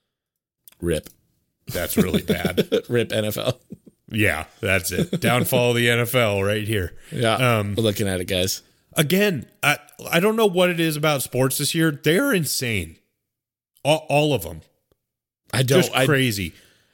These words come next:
Speaker 1: I, like, so the N F L, like, my, the extent of my N F L fandom mostly goes to, um, Broncos and fantasy football.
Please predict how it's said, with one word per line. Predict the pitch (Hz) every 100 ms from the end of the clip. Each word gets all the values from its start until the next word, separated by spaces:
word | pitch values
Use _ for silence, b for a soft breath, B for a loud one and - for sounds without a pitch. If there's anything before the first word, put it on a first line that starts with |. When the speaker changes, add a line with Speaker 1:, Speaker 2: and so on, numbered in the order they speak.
| b
Speaker 1:
I, | 143 156 175
like, | 160 147
so | - 156 151 151
the | 170
N | 214
F | 208 196
L, | 175 165 156
like, | 151 139
my, | 185 -
the | 196
extent | 196 - 254 226
of |
my | 190 151
N | 135 139
F | 127
L | 127
fandom | - 123 120 117 117 -
mostly | 127 127 120 131
goes | 117 113 107
to, | - 110 95 92 104
um, | 98 82 82 - B B B B B B -
Broncos | 113 139 147 160 143 139 147
and | 131 98 -
fantasy | 110 101 -
football. | 110 110 117 120